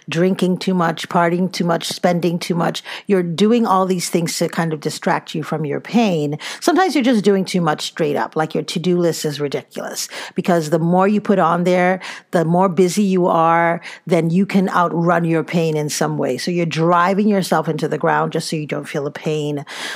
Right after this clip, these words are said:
The other thing is maybe you're expressing.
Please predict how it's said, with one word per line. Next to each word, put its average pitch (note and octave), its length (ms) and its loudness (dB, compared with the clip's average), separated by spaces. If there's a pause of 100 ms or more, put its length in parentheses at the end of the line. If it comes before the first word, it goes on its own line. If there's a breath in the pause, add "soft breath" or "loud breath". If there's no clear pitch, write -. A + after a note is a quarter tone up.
(120)
The G3+ 120 2
other G3+ 220 2
thing F3 360 2
is E3+ 520 0 (280 loud breath)
maybe F#3+ 200 4
you're F#3 180 4
expressing. A3 760 0